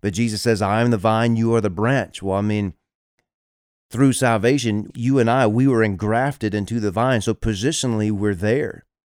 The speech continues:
But then Jesus goes on to say, "If you abide in me." Well, this word "abide," this is, this has to do with our soul. This has to do with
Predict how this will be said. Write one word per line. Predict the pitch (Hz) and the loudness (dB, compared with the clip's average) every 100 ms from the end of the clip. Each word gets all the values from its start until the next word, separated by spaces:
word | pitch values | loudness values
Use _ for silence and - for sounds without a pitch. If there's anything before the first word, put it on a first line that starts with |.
| _ _ - | _ _ -4
But | 113 | 0
then | 135 117 | 2 2
Jesus | 123 127 117 | 2 0 -4
goes | 92 123 120 | -2 0 2
on | 123 120 | 0 -2
to | |
say, | 104 127 123 117 _ _ _ | -4 0 0 -2 _ _ _
"If | - | 2
you | 135 123 | 6 6
abide | 92 104 117 165 110 | 6 2 2 2 2
in | 98 90 | 0 -2
me." | 85 80 - _ _ _ _ _ _ _ _ _ _ _ | -4 -6 -12 _ _ _ _ _ _ _ _ _ _ _
Well, | - 131 | 0 2
this | 147 151 | 2 0
word | 156 127 | 0 0
"abide," | 95 107 131 147 113 113 - _ _ _ _ _ _ _ _ | 0 0 0 0 0 -4 -12 _ _ _ _ _ _ _ _
this | 117 120 | -8 -4
is, | 214 156 | -4 -6
this | 123 175 | -6 -2
has | 202 196 | 0 -2
to | 131 | 0
do | 123 | 2
with | 113 104 | 2 0
our | 101 | -2
soul. | - - 117 175 - - _ _ _ _ _ _ _ _ _ - | -4 0 0 0 -4 -14 _ _ _ _ _ _ _ _ _ -6
This | 151 | 0
has | 185 143 | 2 2
to | 131 | -2
do | 123 139 | 0 2
with | 123 107 | 2 0